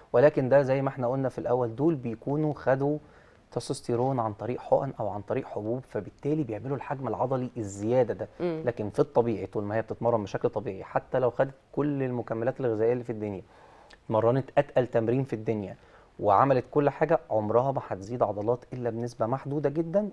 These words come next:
Speaker 1: وهي بتبقى مفيده ليها سواء كان صحيا او على
Speaker 2: مم.
Speaker 1: مستوى شكل الجسم.
Speaker 2: طيب، حاجه تانية، ازاي، آه، انا عايزه اخس من منطقه معينه، فابدا اتمرن كل يوم، يعني مثلا بطني، ابدا كل يوم اتمرن على نفس العضله.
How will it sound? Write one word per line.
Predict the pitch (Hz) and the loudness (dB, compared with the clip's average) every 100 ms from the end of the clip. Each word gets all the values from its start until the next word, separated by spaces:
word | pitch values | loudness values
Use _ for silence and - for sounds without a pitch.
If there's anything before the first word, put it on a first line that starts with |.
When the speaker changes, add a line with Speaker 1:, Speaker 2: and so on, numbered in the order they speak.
| - | -6
Speaker 1:
وهي | 110 | -6
بتبقى | 110 98 101 | -6 -10 -10
مفيده | 101 - 127 | -10 -8 -6
ليها | 107 104 | -4 -4
سواء | 95 117 143 | 0 2 2
كان | 143 156 | 0 -4
صحيا | - - 185 190 180 | -6 -10 -8 -8 -4
او | 151 135 | -2 0
على | 110 | -2
Speaker 2:
مم. | |
Speaker 1:
مستوى | 110 - 127 | -4 -2 0
شكل | - 123 110 | 0 -6 -8
الجسم. | - - _ _ _ - - - - | -14 -16 _ _ _ -20 -20 -12 -4
Speaker 2:
طيب، | 175 147 | -4 -4
حاجه | - 208 196 | -2 0 0
تانية، | 202 208 220 220 | 0 -2 -2 -2
ازاي، | 196 180 208 311 - - - - | 0 -2 -4 -6 -10 -20 -10 0
آه، | 190 170 | 4 4
انا | 196 | 4
عايزه | 214 220 | 2 0
اخس | 233 233 | -4 -2
من | 220 | 0
منطقه | 202 190 202 202 | 2 4 4 4
معينه، | 196 165 143 - _ - - - - | 2 0 -2 -6 _ -20 -20 -20 -10
فابدا | - 247 233 | -4 2 4
اتمرن | 285 220 208 233 247 254 | 6 4 4 2 4 2
كل | - 240 240 | 0 2 2
يوم، | 240 | 2
يعني | 240 | 0
مثلا | 247 277 285 277 | 0 2 2 6
بطني، | 226 220 151 - _ - - | 4 4 -4 -8 _ -20 0
ابدا | 233 208 254 | 2 6 4
كل | - 262 247 | 4 0 2
يوم | 269 | 4
اتمرن | 262 - 220 233 247 | 2 0 0 4 2
على | 233 190 | 2 2
نفس | 196 - 214 | 0 -2 0
العضله. | 196 196 160 151 | 2 4 2 -2